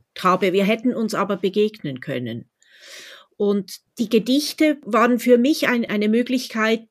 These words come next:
die zwei Welten, in denen ich auch groß geworden bin, also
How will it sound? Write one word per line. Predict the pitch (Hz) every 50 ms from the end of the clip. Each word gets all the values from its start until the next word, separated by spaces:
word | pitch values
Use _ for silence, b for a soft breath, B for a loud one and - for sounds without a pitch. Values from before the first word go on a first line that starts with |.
| _ -
die | - 190 -
zwei | - - - - 202 190 208 214 220
Welten, | 208 220 214 247 285 285 - _ - 196 156 139 147 202 - _ _
in | 175 - - 247 220
denen | 208 226 226 214 214 -
ich | 196 - - -
auch | 175 175 160 -
groß | - 208 240 254 262 -
geworden | - 170 139 135 139 - - 143 120
bin, | 139 127 - 113 - -
also | - 165 - -